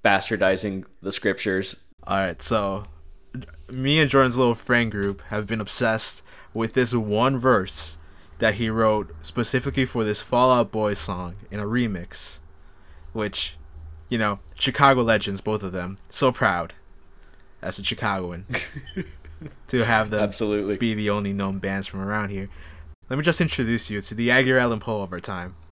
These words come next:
Speaker 1: Yeah, so this is on the song, uh, This Ain't a Scene, It's an Arms Race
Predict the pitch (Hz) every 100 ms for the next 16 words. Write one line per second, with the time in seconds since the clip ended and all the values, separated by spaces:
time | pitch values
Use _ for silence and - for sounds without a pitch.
0 | - - 139 104 - 123 151 156 165 139
1 | 127 123 113 110 104 - 98 95 92 98
2 | 113 113 104 - 104 101 - 98 101 87
3 | 85 85 85 80 -